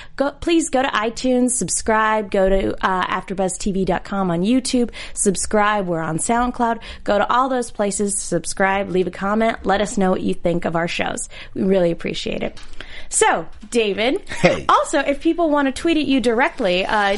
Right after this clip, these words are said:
Speaker 1: do you have a Twitter handle
Speaker 2: Uh,
Speaker 1: they can
Speaker 2: yes,
Speaker 1: use?
Speaker 2: Ashland DeSantos, uh, as in the city in Oregon, Ashland, A S H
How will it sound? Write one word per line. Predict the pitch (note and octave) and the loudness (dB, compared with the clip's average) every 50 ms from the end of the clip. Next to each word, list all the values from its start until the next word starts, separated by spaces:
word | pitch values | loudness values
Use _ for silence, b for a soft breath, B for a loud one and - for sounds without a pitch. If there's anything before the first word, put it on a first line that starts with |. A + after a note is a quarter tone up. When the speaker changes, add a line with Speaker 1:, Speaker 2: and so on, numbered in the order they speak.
| G#3+ - - | -4 -4 -2
Speaker 1:
do | - | 0
you | A#3+ | 0
have | A3+ A3+ | 2 0
a | B3 | 0
Twitter | B3 - - F4 A4+ A#4+ | -4 0 0 0 0 2
handle | F#4 B3+ G3+ F3 E3 C#3 | 2 0 2 2 2 2
Speaker 2:
Uh, | C3 | 2
Speaker 1:
they | B2 | 2
can | A#2+ D3 | 0 2
Speaker 2:
yes, | E3+ G3 D3 - | 2 2 2 0
Speaker 1:
use? | - - | -2 -2
Speaker 2:
Ashland | G#2+ B2 B2 - - C3+ C#3+ C#3 C3+ C3+ C3 A2+ | 0 0 0 0 0 0 2 2 4 4 4 4
DeSantos, | A2+ A2 - C#3 B2+ B2+ B2 - E2 C2 - - - - - - - - - | 2 2 2 2 2 0 0 0 -2 -4 -2 0 0 0 2 0 -2 -2 0
uh, | D#2+ D#2+ D#2 D#2 D2 D2 - - | 0 2 2 2 2 0 0 0
as | E2 E2+ D#2 F2+ | 2 2 2 2
in | F2+ E2+ E2+ | 2 2 2
the | D#2+ D#2+ | 2 2
city | - - - A2+ G#2 G#2+ G#2+ G#2 G2 F2+ C#2+ | 2 2 0 0 0 0 2 2 2 2 2
in | E2 D#2+ E2 | 2 0 0
Oregon, | - - G#2+ G#2+ G#2+ G2 E2+ D#2 D2 D2 E2 E2 - - | 0 0 2 2 2 2 0 0 0 0 0 -2 -2 -2
Ashland, | E2+ E2+ D#2+ - - D#2 D#2 D#2 F2+ G2 F#2 | 0 0 0 0 0 -2 0 0 0 0 2
A | - D2 D#2 | 2 2 2
S | D2+ E2+ - - | 2 2 2 2
H | D2 D2+ D#2+ D#2+ - - - - - - | 2 0 0 0 0 -2 -2 -2 -2 -6